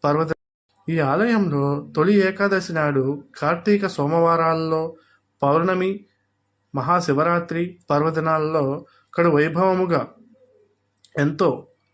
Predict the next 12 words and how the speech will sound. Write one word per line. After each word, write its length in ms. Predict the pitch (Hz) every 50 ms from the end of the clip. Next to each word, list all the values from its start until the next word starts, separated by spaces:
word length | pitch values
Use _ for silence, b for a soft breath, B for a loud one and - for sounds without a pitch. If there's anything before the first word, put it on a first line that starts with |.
| _ _ _ 147
వైభవముగా 600 | 147 151 156 175 180 180 175 175 180 185 175 151
ఉత్సవాలు 480 | 143 139 139 170 170 175 180 180 175
జరుగుతుంటాయి. 800 | 156 139 139 139 143 143 147 135 131 120 123 120 117 113 113 113 b b b b b b -
అలాగే 400 | 135 135 147 160 175 170 165 156
ప్రతి 300 | 143 - 139 135 139 175
ఏటా, 520 | 185 185 180 185 190 180 165 147 135 135 135 - _ _ _ _ _ _ _ _ _ _ _ _ _ _ _ _ _ _ _ -
ప్రతి 220 | 156 147 147 175
ఏటా 420 | 180 180 180 180 175 175 170 151 147
వార్షిక 440 | 139 135 139 147 151 - 208 - 180
బ్రహ్మోత్సవాలు 1080 | 160 143 139 139 147 151 156 151 - - 156 151 151 147 143 139 135 127 123 131 160 175 - _ _ _ _ _ _ _ _ _ -
బాగా 260 | 151 131 139 143 151
జరుగుతాయి. 600 | 147 139 127 127 127 123 - 120 113 110 113 123